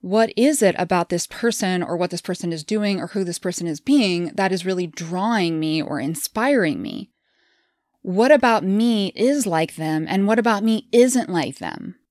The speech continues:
And how can I use this person to potentially get closer to my true north?" Versus how can I blindly follow them without thinking about who I authentically am beneath?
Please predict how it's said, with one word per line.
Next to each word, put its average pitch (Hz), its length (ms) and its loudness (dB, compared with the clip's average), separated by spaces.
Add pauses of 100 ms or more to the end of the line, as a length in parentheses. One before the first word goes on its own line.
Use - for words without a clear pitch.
(600)
And 208 200 4
how 240 260 -2
can 262 120 -2
I 277 100 4
use 247 420 2
this - 380 -2 (100)
person 170 880 -2 (240)
to 220 100 -2
potentially 190 720 -2 (140)
get - 160 -4
closer 190 300 -2
to 202 120 -4
my 180 460 0
true 160 280 -6
north?" - 520 -12 (400)
Versus 190 320 0
how 214 180 -2
can 208 180 -6
I 202 120 -6
blindly 196 960 0
follow 233 640 -2
them 165 240 -2
without 170 340 -4
thinking 202 760 -2
about 160 560 -6 (100)
who 214 280 0 (100)
I 262 380 4
authentically 165 1000 -4
am 147 360 -4 (280)
beneath? 147 640 -4